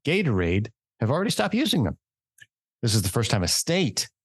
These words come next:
has banned food additives that the Food and Drug Administration allows,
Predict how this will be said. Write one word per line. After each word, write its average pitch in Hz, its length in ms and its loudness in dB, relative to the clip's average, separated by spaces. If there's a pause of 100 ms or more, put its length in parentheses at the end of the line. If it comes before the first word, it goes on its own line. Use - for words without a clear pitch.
(180)
has 104 180 -2
banned 98 360 0
food 107 220 0
additives 92 540 0
that 95 140 -2
the 92 60 -4
Food 107 240 0
and 98 100 2
Drug 101 220 2
Administration 101 680 0
allows, 139 800 -2